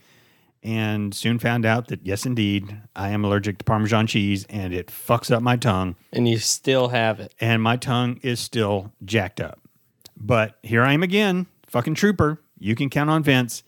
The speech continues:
Speaker 1: <laughs> I'm gonna bring it. Doesn't matter what's going on. So just wanted to follow up with you. Uh, I know a lot of listeners were concerned about you as well. Um, how's the, uh, how's the boil situation?
Speaker 2: I'm fine.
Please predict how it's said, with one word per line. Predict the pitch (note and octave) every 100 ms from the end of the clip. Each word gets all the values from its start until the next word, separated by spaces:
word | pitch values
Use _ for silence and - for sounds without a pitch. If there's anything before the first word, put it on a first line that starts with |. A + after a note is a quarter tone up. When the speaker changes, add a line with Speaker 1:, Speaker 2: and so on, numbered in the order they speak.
| - -
Speaker 1:
<laughs> | - -
I'm | - A#2
gonna | C3 B2+
bring | C3 C3
it. | C3+ -
Doesn't | G#2+ G#2+
matter | A2 G#2+
what's | G#2+ G2+
going | G2+ F2+
on. | D#2 - _ _ _ _ _ _
So | G3 G3
just | G3 G#3
wanted | G3
to |
follow | F#3 F#3 F3+
up | F#3+
with | G#3+
you. | F#3+ E3 G3 -
Uh, | -
I | C3 B2+ B2+
know | B2+ C3
a |
lot | A#2+ A#2+
of | A#2+
listeners | A2 A#2 B2 A#2 G#2+
were | A2 G#2 G2+ G2 -
concerned | - A#2 A#2 A2
about | G#2+ G#2 A#2+
you |
as | A2 G#2+
well. | F#2+ G2+ G#2 -
Um, | - G2+ F#2+ F#2 F2+ - _ _ _ -
how's | - A#2+ A#2+
the, | A#2+ A#2+ A2+
uh, | A2+ A2 A2+ _ _ _ _ _ _ _ _ _ _ _ _
how's | - C#3+
the | C#3
boil | C#3+ D3
situation? | - A2 G#2 F#2+ F2+ - _ _ _ -
Speaker 2:
I'm | E3+
fine. | F#3 D#3+ C#3+ D#3